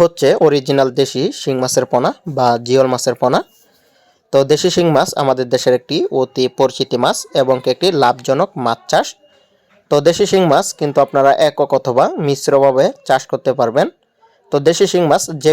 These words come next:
কোনো মাছের সাথেই চাষ উপযোগী এবং কি এই মাছ আপনারা অধিক ঘনত্বেও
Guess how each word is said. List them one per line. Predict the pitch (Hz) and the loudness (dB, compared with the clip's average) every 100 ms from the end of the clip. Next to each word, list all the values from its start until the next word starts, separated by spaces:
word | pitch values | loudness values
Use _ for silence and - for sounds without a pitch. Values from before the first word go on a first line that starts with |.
| 151 | 0
কোনো | 143 | -2
মাছের | 139 143 139 - | -2 -2 -2 -2
সাথেই | 131 180 339 - - | -2 -2 -4 -6 -2
চাষ | 135 - 156 | -2 -2 -8
উপযোগী | - 127 127 143 339 - 131 | -6 -4 -2 -2 -2 -2 0
এবং | 135 131 | 0 -2
কি | 135 196 147 | -4 -4 -2
এই | 139 127 | -2 0
মাছ | 139 151 | 0 0
আপনারা | 143 127 131 190 151 | -2 0 0 0 0
অধিক | 143 147 135 135 | 0 0 -2 0
ঘনত্বেও | 135 156 170 | 0 0 0